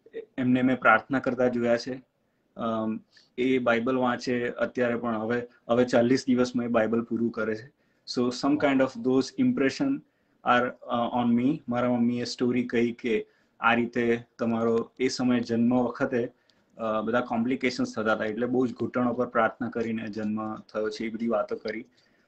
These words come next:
Speaker 1: અ, મારી આજુબાજુનું જે વાતાવરણ હતું, અ, બહુ નજીક એવા મિત્રો હતા અને family members હતા કે જેઓ મને, અ, ક્રિશ્ચિયન environment પૂરું પાડ્યું.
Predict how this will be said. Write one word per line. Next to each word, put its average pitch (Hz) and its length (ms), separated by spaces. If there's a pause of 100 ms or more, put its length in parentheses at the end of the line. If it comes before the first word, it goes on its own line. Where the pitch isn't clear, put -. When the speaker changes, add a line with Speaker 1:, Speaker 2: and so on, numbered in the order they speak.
(300)
Speaker 1:
અ, 143 180
મારી 147 280
આજુબાજુનું 160 600
જે 160 100
વાતાવરણ 143 520
હતું, 135 520
અ, 120 220 (460)
બહુ 143 180
નજીક 131 420 (140)
એવા 131 240
મિત્રો 131 380
હતા 160 380 (100)
અને 127 160
family 120 420
members 110 400
હતા - 260 (340)
કે 135 80
જેઓ 123 360
મને, 120 520 (320)
અ, 110 260
ક્રિશ્ચિયન 123 480
environment 123 540
પૂરું 147 220
પાડ્યું. 139 340